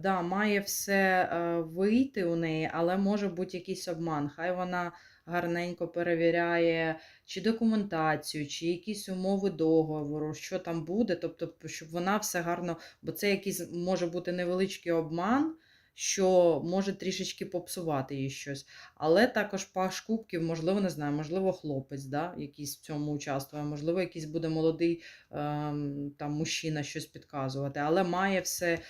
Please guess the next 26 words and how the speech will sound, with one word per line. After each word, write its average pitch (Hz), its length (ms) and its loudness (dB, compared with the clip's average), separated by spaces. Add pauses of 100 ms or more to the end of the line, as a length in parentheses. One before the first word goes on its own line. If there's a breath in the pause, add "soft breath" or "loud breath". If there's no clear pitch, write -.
(160 loud breath)
вийти, 143 720 -2
ем, 143 560 -8
по 156 340 -2
двічці 143 760 -6
кубків. 147 580 -8
Але 160 200 -2
хай 175 180 -2
буде 170 240 -2
обережна 175 560 0
і 160 80 0
уважно 160 640 -2
дивиться 151 600 -6
за 156 100 -4
всіма 160 400 -6
нюансами. 143 840 -6 (880 loud breath)
Так, 82 200 -12
добрий 90 360 -8
вечір. 85 380 -8
Підкажіть, 156 440 -16
чи - 140 -18
вийде 160 320 -6 (640 soft breath)
знайти 160 500 -10
роботу. 156 580 -10 (120)
Так, 147 280 -10 (200)
давайте 160 380 -12
глянемо. 147 600 -8